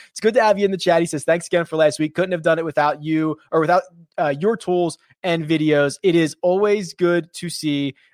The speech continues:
um, members of the community, people who, t-, you know, on varying levels of taking this seriously, right? Some people take it, uh, do this very casually and try to have lottery tickets. Some take it more seriously. And it's always good to see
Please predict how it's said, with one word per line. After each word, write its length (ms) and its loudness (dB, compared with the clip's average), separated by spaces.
um, 440 -4
members 540 -2
of 160 2
the 100 -8
community, 640 -4
people 400 -8
who, 380 -2
t-, 120 -12
you 80 -4
know, 160 2
on 160 2
varying 460 2
levels 320 0
of 80 -8
taking 340 -6
this 200 -8
seriously, 480 -6
right? 160 -2
Some 180 -6
people 240 -6
take 260 -4
it, 140 -2
uh, 80 -2
do 120 -4
this 140 -2
very 240 2
casually 640 0
and 120 -6
try 160 0
to 60 -2
have 120 -4
lottery 380 0
tickets. 280 -8
Some 160 -4
take 220 -6
it 80 -14
more 140 -8
seriously. 500 -2
And 60 -2
it's 120 -12
always 360 0
good 240 -2
to 100 -14
see 580 -4